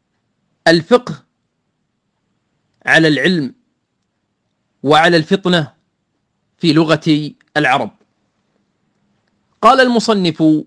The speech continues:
"واصطلاحا"، يعني تعريف الفقه اصطلاحا، "هو معرفة الأحكام الشرعية العملية بأدلتها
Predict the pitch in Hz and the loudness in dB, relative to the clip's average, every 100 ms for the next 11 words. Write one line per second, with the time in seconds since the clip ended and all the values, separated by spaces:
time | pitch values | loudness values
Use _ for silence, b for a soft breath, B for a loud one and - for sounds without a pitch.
0 | _ - 170 226 - 202 175 147 151 151 | _ -6 0 0 2 2 4 2 -2 -4
1 | 127 143 131 131 185 196 156 - 170 156 | -2 -4 -4 -4 -2 -4 -6 -8 -8 -6
2 | - 175 165 139 - 160 208 _ _ _ | -4 0 2 2 -2 -8 -12 _ _ _
3 | _ _ _ _ _ - 160 156 147 135 | _ _ _ _ _ -2 2 2 2 0
4 | 175 180 147 156 135 143 - - 180 151 | -2 -2 -6 -6 -6 -6 -8 -8 -6 -4
5 | 139 - 139 127 180 151 139 156 135 156 | -6 -8 -10 -8 -8 -4 -4 -4 -6 -2
6 | 196 185 202 185 214 - _ _ _ _ | -2 0 -2 0 -2 -2 _ _ _ _
7 | _ _ _ _ _ _ 139 175 175 156 | _ _ _ _ _ _ -2 -2 0 0
8 | 156 180 208 165 156 170 202 202 | 0 0 -2 -2 0 0 0 -2